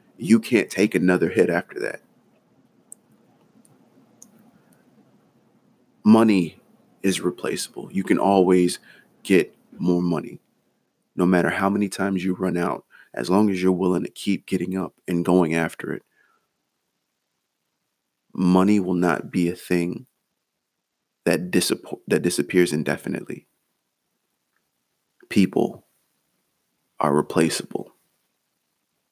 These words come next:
Yeah, you may lose the person that you, that you've fallen in love with. You may lose someone who you felt was your best friend, your partner, your confidant, your partner in crime. But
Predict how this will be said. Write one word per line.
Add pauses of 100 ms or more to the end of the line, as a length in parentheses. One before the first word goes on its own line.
(580)
Yeah,
you
may
lose (280)
the
person
that
you,
that
you've
fallen
in
love
with.
You
may
lose (260)
someone
who
you
felt
was
your
best
friend,
your
partner,
your
confidant,
your
partner
in
crime. (400)
But